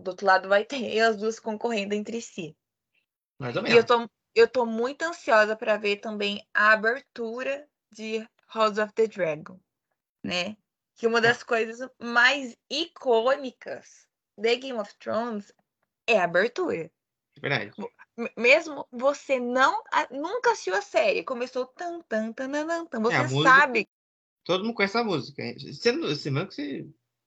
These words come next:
Speaker 2: né, esteja numa caverna.
Speaker 1: Acho que, assim, tem séries que elas são tão, assim, icônicas e marcantes que você pode não saber nem o que, que, que, que é, o que é Game of Thrones, mas você ouvindo a primeira
Speaker 2: Sim.
Speaker 1: nota da abertura, você sabe que é.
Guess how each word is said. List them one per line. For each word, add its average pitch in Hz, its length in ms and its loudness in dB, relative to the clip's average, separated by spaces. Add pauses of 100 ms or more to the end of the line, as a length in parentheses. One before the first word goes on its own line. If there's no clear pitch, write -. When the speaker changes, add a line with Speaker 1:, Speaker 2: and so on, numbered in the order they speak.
(180)
Speaker 2:
né, 175 260 -2 (640)
esteja 156 340 -2
numa 180 200 -2
caverna. 147 580 2 (460)
Speaker 1:
Acho 320 280 4
que, 359 80 -8
assim, 330 240 -8
tem 330 220 -8
séries 269 500 -2
que 302 120 -8
elas 269 180 -4
são 269 260 -10
tão, 415 320 -4
assim, 311 300 -8
icônicas 233 640 -2
e 214 40 -4
marcantes 202 580 0
que 302 280 -4 (200)
você 349 220 0
pode 330 280 2
não 294 180 -8
saber 302 260 -2
nem 349 100 -10
o - 20 -12
que, 415 140 -2
que, 370 300 -2 (240)
que, - 100 -20
que 330 120 -4
é, - 80 -2
o 269 120 -8
que - 160 -4
é 339 40 2
Game 320 200 -4
of 330 180 -4
Thrones, 226 260 0
mas 262 200 2
você - 180 -4
ouvindo 302 640 2
a 294 80 2
primeira 320 400 0 (480)
Speaker 2:
Sim. 240 220 0
Speaker 1:
nota 294 460 6
da 277 120 0
abertura, 254 500 -2
você 330 200 -6
sabe 302 300 -2
que 302 220 -12
é. 196 160 -10